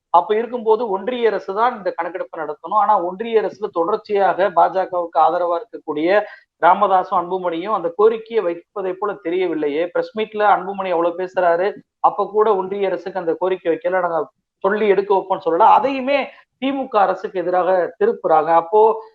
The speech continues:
இந்த சாதிவாரி கணக்கெடுப்பு, பத்து புள்ளி அஞ்சு சதவீதம், இந்த ரெண்டையுமே தேர்தல் யுத்திக்காக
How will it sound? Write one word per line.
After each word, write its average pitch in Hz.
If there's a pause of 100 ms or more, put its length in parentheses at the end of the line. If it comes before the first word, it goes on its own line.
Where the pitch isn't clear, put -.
(100)
இந்த 160 (120)
சாதிவாரி 233
கணக்கெடுப்பு, 202
பத்து 185
புள்ளி 202
அஞ்சு 175
சதவீதம், 165 (140)
இந்த 165
ரெண்டையுமே 247
தேர்தல் 262
யுத்திக்காக 208